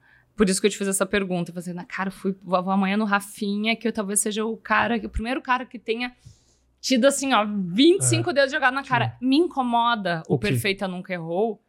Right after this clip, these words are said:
Speaker 1: Porque, primeiro, <laughs> óbvio que eu errei pra caralho ao longo da minha vida e seguirei errando, né?
Speaker 2: Uhum.
Speaker 1: Não existe o "perfeita nunca errou."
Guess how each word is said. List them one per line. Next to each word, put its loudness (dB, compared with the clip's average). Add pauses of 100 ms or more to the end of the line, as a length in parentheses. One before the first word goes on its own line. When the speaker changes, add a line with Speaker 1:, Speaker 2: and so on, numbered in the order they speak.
(120)
Speaker 1:
Porque, 0
primeiro, 6
<laughs> -2
óbvio 2
que -4
eu 6
errei 6
pra 0
caralho 4
ao 4
longo -2
da 0
minha -2
vida -2
e 2
seguirei 2
errando, 0
né? 2
Speaker 2:
Uhum. -2
Speaker 1:
Não -2
existe 0
o -2
"perfeita -2
nunca -2
errou." -2